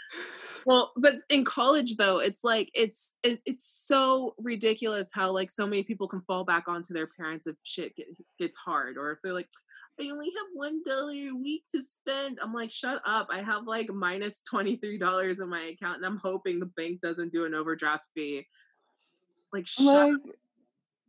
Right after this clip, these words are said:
Speaker 2: so not even that, but how many of y'all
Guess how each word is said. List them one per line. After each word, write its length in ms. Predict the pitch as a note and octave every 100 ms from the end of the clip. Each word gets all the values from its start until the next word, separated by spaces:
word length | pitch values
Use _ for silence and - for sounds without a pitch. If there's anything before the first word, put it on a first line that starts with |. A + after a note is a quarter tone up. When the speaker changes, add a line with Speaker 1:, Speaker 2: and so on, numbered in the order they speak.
| _ _ -
Speaker 2:
so 160 | - E4
not 200 | F4+ F#4
even 240 | E4 D4+
that, 300 | F4 E4+ D#4+ D4+
but 640 | C4 B3+ B3+ B3+ B3+ B3 - - - _ _ _ _ _ _ _ _ _ _ _ -
how 180 | A3+ D4+
many 240 | D#4 D#4 D4
of 80 |
y'all 720 | A#3+ B3 C4 A3+ G#3+ G#3 A3+